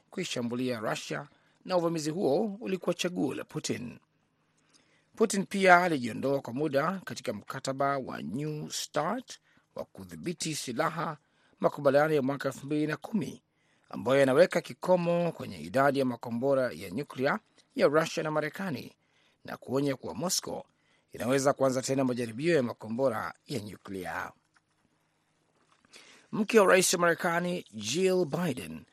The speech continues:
amewasili Namibia, kituo chake cha kwanza katika ziara ya siku tano barani Afrika, ikiwa ni sehemu ya msukumo wa Marekani kuimarisha uhusiano wake katika bara hilo.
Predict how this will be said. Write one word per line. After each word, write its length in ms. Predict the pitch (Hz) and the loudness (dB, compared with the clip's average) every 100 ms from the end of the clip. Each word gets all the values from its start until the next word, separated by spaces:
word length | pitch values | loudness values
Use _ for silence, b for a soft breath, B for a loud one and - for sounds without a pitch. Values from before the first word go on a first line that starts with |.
| b b b | b b b
amewasili 540 | - 175 143 - 175 160 | -2 2 4 4 4 2
Namibia, 600 | 113 110 165 113 123 226 _ _ _ _ | 2 -2 -2 -2 -2 -4 _ _ _ _
kituo 240 | - 185 151 | -6 0 2
chake 320 | - 151 143 | 4 4 2
cha 120 | 127 | -4
kwanza 420 | 113 175 185 180 | 2 4 4 2
katika 240 | 170 135 127 | -2 -2 -2
ziara 360 | 107 120 135 | 0 2 2
ya 60 | 131 | 2
siku 240 | - - | 0 -4
tano 340 | 123 151 147 143 | -4 -2 0 0
barani 300 | 131 104 82 | 0 -2 -8
Afrika, 460 | - 180 - 107 - _ b b b b | -10 -8 -4 -4 -6 _ b b b b
ikiwa 300 | - - 135 | -16 -4 2
ni 100 | 139 | 2
sehemu 380 | 139 135 156 202 | 4 4 6 6
ya 100 | 185 | 4
msukumo 440 | 160 - 147 180 170 | 2 0 -2 0 0
wa 60 | |
Marekani 720 | 151 127 - 180 160 113 85 _ _ _ - | 0 0 -4 -4 -4 -4 -10 _ _ _ -2
kuimarisha 520 | 175 147 143 156 170 | 0 2 2 2 2
uhusiano 380 | 147 160 147 135 | 2 0 0 0
wake 400 | 165 - 139 127 | -2 -2 -4 -4
katika 540 | 139 - 117 101 85 | -8 -8 -6 -8 -8
bara 220 | 95 85 | -6 -6
hilo. 500 | - - 135 90 71 | -8 -8 -6 -6 -8